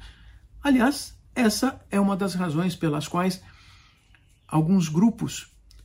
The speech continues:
criaram um movimento que acontece nos meses de setembro. Puxa, então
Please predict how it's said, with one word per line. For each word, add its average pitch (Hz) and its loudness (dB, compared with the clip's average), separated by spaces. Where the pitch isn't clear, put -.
criaram 196 4
um 170 4
movimento 165 4
que 156 0
acontece 180 2
nos 151 2
meses 143 2
de 131 -6
setembro. 127 -4
Puxa, - -2
então 233 2